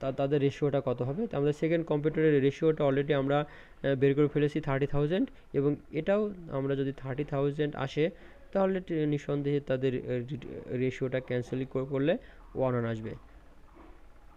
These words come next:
There, here is the ratio of the price of two computer, price of first computer and price of second computer। তো second কম্পিউটারটা আমরা, আহ,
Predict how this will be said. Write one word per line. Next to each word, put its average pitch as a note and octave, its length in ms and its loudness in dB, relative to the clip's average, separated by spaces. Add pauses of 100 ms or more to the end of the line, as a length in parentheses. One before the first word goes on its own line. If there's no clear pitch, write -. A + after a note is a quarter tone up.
(680)
There, C3+ 260 0
here D#3 200 2
is - 60 -8 (380)
the B2+ 140 4
ratio G3+ 300 4 (100)
of C#3+ 140 6 (540)
the B2+ 140 0 (100)
price F#3 400 6
of C3 100 0 (100)
two E3+ 100 0 (100)
computer, D3+ 440 2 (880)
price C#3+ 300 4
of C#3 100 2 (100)
first D#3+ 240 0
computer F#3 320 -2
and E3 140 0
price C3+ 180 2
of C3 80 -2 (100)
second D3+ 260 4
computer। B2 360 -2 (640)
তো D3 100 2
second F3 280 0
কম্পিউটারটা F3+ 640 0
আমরা, D#3 220 4
আহ, C#3+ 60 4